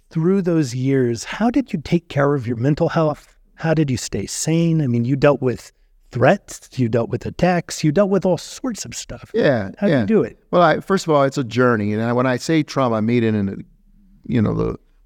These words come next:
Speaker 2: boldest sense of the word and a, not a, not necessarily a negative sense. Uh, I mean it just kinda, like, capture the constant,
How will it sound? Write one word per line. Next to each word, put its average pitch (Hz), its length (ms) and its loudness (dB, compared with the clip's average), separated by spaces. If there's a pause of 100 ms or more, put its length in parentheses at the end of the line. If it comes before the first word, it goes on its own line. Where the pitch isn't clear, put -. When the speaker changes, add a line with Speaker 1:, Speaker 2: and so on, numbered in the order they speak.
(180)
Speaker 2:
boldest 131 360 2
sense 123 180 -2
of - 40 -4
the 120 60 0
word 104 480 4
and 98 120 -2
a, - 200 -6
not 131 240 0
a, 127 40 2
not 120 240 -2
necessarily 123 460 0
a 101 40 -6
negative 110 460 0
sense. 82 260 -6
Uh, 62 180 -4 (300)
I 110 80 -6
mean 123 220 4
it 113 60 2
just 101 160 -4
kinda, 113 180 2
like, 92 220 -4
capture 110 420 0
the 95 180 -6 (380)
constant, 110 580 -4